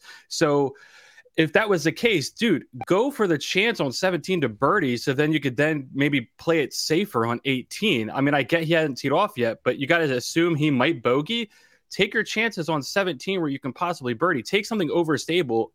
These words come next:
If anything, your miss is the left O B. You take the drop, you take par, and you go into eighteen. It doesn't make a lot of sense, but honestly,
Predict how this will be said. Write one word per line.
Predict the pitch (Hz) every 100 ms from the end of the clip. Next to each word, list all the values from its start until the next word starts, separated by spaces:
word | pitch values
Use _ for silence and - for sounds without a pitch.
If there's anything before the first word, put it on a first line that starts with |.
| _
If | 160 175
anything, | 175 220 240 185
your | 143
miss | 135 165 -
is | 113
the | 110
left | 139 180 -
O | 147
B. | 117 139 185 135 -
You | 143 131
take | 127 202 202
the | 127
drop, | 151 175 160
you |
take | 117 180 -
par, | 170 180
and | 147
you | 123
go | 151 165
into | 123
eighteen. | 123 165 - 185 123 - - - _ -
It | 156 151
doesn't | 170 202
make | 196 180
a |
lot | 165 151
of |
sense, | - 151 143
but | 135 -
honestly, | 151 160 160 180 170